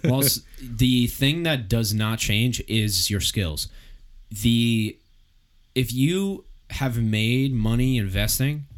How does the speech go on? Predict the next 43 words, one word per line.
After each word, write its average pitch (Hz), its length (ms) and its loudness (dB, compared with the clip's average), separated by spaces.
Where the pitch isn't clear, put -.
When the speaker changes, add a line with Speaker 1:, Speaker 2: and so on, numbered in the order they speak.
Speaker 2:
you'll 131 200 2
always 113 420 -2
know 90 100 -2
how 87 80 -4
to 85 80 -6
make 82 180 -6
money 78 200 -6
investing. 76 400 -10
Meaning, 151 420 4
if 147 160 0
you 165 120 2
can 143 200 2
make 160 200 2
money 165 220 2
investing 123 440 0
five 131 340 -2
times, 156 340 -2
then 120 120 2
you 117 80 4
can 113 160 0
do 131 180 4
it 95 120 -4
ten. 98 280 0
It's 95 120 0
just 98 120 0
you're 98 60 4
Speaker 1:
Mm. 113 60 4
Speaker 2:
gonna 107 100 2
have 104 80 -2
to - 100 -4
stick - 220 -2
with 101 160 0
it, 82 160 -8
right? 95 240 0
Speaker 1:
Oh. - 80 -10
<laughs> - 40 -20
Speaker 2:
And 123 140 4
so 135 640 2
the 120 160 0
problem 175 440 0
is 143 140 0
people 147 580 2
will, 123 580 0